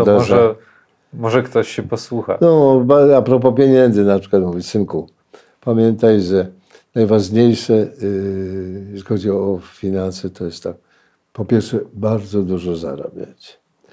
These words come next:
Speaker 1: Poza tym połowę chować, a połowę rozdaj. Oddaj, daj. I tak, takie, tego typu,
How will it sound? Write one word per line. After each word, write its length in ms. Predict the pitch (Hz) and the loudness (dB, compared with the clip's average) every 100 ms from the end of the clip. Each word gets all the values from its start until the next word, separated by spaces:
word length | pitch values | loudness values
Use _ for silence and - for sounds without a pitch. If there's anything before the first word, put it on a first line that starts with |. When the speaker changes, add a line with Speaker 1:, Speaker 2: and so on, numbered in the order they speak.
| _ _ - | _ _ -8
Speaker 1:
Poza 140 | 104 98 | -4 -4
tym 220 | 95 98 | -4 -8
połowę 560 | - 113 117 120 92 92 | 0 4 6 4 2 -2
chować, 580 | - 117 120 127 - - _ - | 2 4 4 2 -2 -18 _ -2
a 140 | 113 | 0
połowę 460 | 104 131 120 113 120 | 2 4 4 6 6
rozdaj. 600 | 120 117 92 90 85 82 _ _ _ _ _ _ _ _ _ - | 6 4 2 0 0 -2 _ _ _ _ _ _ _ _ _ 0
Oddaj, 480 | 117 92 87 85 92 _ _ | 0 2 0 0 -6 _ _
daj. 400 | 120 117 117 110 113 _ _ _ _ _ - | 0 2 0 -4 -10 _ _ _ _ _ -12
I 60 | 117 | -2
tak, 400 | 120 113 - 101 - | 2 2 0 -8 0
takie, 380 | 123 - 117 | 0 2 0
tego 320 | 107 120 98 98 | 2 0 0 0
typu, 600 | 98 - 82 82 82 | -2 -4 -8 -8 -10